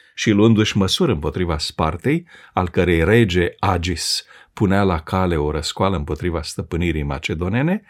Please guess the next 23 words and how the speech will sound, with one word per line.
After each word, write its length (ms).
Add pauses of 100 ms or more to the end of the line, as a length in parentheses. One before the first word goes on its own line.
(600)
Alexandru 640
a 80
pornit 420
într-o 380
nouă 340
expediție 720
împotriva 540
lui 200
Darius. 840 (1080)
Parmenion, 580
care 280
fusese 440
trimis 420
înainte, 720 (480)
a 120
pregătit 580
cele 280
necesare 680
pentru 440
trecerea 680
Eufratului 880
la 220
Tapsaca. 800